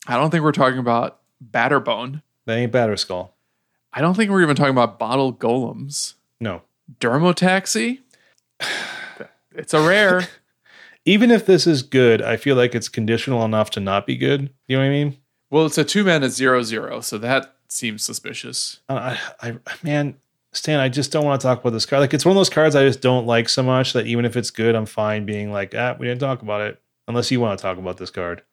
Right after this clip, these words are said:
Speaker 1: I'll, I'll, how about I read it? I, I just,
Speaker 2: Fine.
Speaker 1: you know what I love? That Mark Zug art.
Speaker 2: It's good.
Speaker 1: Classic Magic, like, Invasion era art. It has imprint. When it enters the battlefield, exile a creature card from your,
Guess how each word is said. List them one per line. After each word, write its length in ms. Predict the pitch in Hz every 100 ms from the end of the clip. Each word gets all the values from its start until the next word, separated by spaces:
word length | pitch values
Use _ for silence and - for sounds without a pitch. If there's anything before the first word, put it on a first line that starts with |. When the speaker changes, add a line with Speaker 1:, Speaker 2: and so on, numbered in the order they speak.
| _
Speaker 1:
I'll, 220 | 151 156
I'll, 160 | 127 143
how 160 | 151 180
about 160 | 196
I 120 | 170
read 320 | 131 117 120 113
it? 180 | - - _ _ _ _ _ -
I, 80 | 156
I 100 | 165
just, 180 | 185 233
Speaker 2:
Fine. 100 | 214 165
Speaker 1:
you 100 | 156
know 100 | 160
what 120 | 185
I 60 |
love? 400 | 185 185 190 175 _ _
That 200 | 131 117
Mark 440 | 120 123 135 - _
Zug 480 | - 127 117 120 120 - -
art. 400 | 117 - - - _ _ -
Speaker 2:
It's 140 | 135
good. 280 | 180 170 - _ _
Speaker 1:
Classic 520 | - 139 143 160 147
Magic, 680 | 139 127 127 120 - - - _ 120
like, 200 | 120 -
Invasion 480 | 127 117 117 123 -
era 380 | 117 113 107 -
art. 300 | 127 113 - - _ _ _ _
It 280 | 160 - _ -
has 320 | 165 170 -
imprint. 440 | 160 151 165 156
When 140 | 147 135
it 40 |
enters 200 | 135 131
the 80 | 120
battlefield, 540 | 131 139 135 147 143
exile 500 | 139 123 135 135 135 131
a 40 |
creature 300 | - 139 -
card 320 | - 139 131
from 180 | - 135
your, 160 | 120